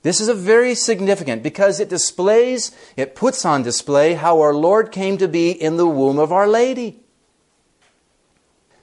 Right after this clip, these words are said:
Did he come to be a king incapable of suffering?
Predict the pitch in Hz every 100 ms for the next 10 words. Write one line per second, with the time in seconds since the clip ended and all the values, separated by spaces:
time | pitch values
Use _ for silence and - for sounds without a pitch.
0 | - 104 143 175 185 190 - 180 220 294
1 | 294 220 226 202 196 196 175 135 147 143
2 | - 185 226 220 233 233 - 247 247 262
3 | 254 202